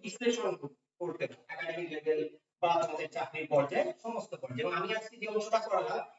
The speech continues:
এটা সবার ক্ষেত্রে কাজে লাগবে। এটা যদি মনে করো কোনো ক্লাস এইট এর বাচ্চা দেখবে, সেটাও, সেও কিন্তু এই ভিডিওটা দেখতে পারে। তোমাদের যারা ছোট বাচ্চা রয়েছে, এই নাইন, টেন এর যারা রয়েছে, তাদেরকেও তোমরা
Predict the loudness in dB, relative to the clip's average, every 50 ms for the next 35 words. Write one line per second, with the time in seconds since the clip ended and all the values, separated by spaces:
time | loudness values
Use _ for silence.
0 | _ 4 6 6 6 4 4 8 10 10 12 12 10 10 8 4 -2 2 4 4
1 | 6 6 4 2 2 0 -2 -4 -4 -8 _ _ _ _ _ _ _ _ 2 4
2 | 6 6 6 6 6 4 4 2 2 0 0 2 2 2 2 2 0 -6 -12 -14
3 | -16 -16 _ 6 6 8 8 6 4 2 2 4 4 4 6 8 8 8 8 6
4 | 2 2 2 2 2 2 2 0 0 0 0 2 2 0 0 0 -2 0 0 -2
5 | -4 0 2 2 4 4 2 2 4 4 4 4 2 0 -2 -4 -4 -6 -8 -8
6 | -10 -16 _ _ _ _ _ -2 0 2 4 4 6 10 12 12 12 12 12 10
7 | 6 0 -4 -4 _ 2 2 4 4 6 4 4 4 4 2 0 0 -2 -6 -6
8 | -6 -4 -4 -4 -2 0 0 0 0 0 0 0 0 2 2 2 4 4 6 6
9 | 6 6 6 2 0 0 -2 -4 -4 -4 -2 0 0 0 2 2 2 4 4 2